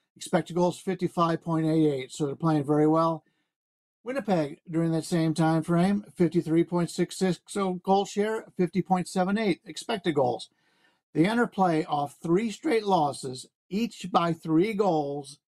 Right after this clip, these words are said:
and this is their second of five straight games at home for the Jets. So you gotta think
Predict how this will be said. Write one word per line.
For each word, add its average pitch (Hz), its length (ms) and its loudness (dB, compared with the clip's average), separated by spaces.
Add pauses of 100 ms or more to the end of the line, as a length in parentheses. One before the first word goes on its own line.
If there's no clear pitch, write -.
(420)
and 151 120 -8
this 160 140 -6
is 170 60 -6
their 170 120 -2
second 185 400 -2
of 139 100 -8
five 165 360 0
straight 160 400 0
games 151 340 2
at 135 80 -6
home 139 240 0
for 143 120 -4
the 143 100 -2
Jets. - 500 -2 (720)
So 170 600 0 (360)
you 160 220 -2
gotta 190 460 0
think 135 420 -8